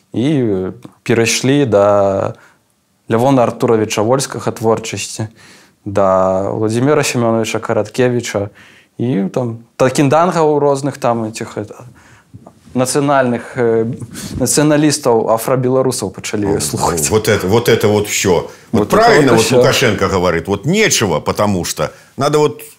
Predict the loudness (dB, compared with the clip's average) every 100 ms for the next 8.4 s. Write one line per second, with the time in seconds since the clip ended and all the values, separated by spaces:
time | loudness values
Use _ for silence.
0 | _ _ _ -20 -10 -2 0 2 2 0
1 | -2 0 0 0 -2 -4 -4 -2 0 0
2 | -2 -2 -2 -2 -4 -6 -6 -4 -4 0
3 | 0 2 0 -2 -2 0 0 -2 -8 -20
4 | -10 -4 0 0 0 -2 -2 0 2 2
5 | 0 0 0 0 0 -2 -2 -4 -4 -8
6 | -16 -6 -2 0 0 0 0 2 2 4
7 | 2 0 -4 -4 -4 -4 -4 0 0 0
8 | -2 -4 -4 -6